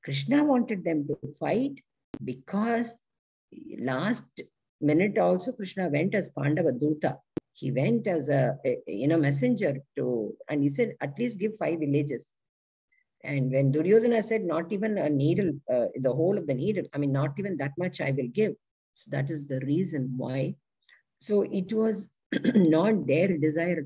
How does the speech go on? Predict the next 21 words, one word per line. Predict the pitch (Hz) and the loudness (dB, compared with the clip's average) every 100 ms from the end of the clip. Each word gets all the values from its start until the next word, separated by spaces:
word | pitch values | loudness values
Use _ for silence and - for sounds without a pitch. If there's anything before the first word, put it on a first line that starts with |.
| 143 | -6
to | 139 | -8
fight | - 131 135 | -4 -4 -2
a | |
war, | 123 - 135 151 | -4 -2 0 0
nor | 180 135 156 165 | 0 0 0 0
desire, | 135 135 131 123 _ - | -2 0 0 -2 _ -8
not, | 127 135 160 175 - - | -4 0 0 -2 -8 -4
uh, | 143 123 139 | 0 0 0
you | 147 | 0
know, | 139 | 2
desi-, | 135 135 135 127 - | 2 2 0 -4 -4
they | 127 139 | 0 2
didn't | 143 190 | 2 0
have | 180 147 147 | -2 -4 -2
the | |
desire | 127 131 139 135 | -2 0 0 0
to | 139 | -2
even | 117 135 120 | -4 -4 -4
rule | 120 123 | -6 -8
the | 117 | -8
kingdom. | - 220 208 | -4 -4 -4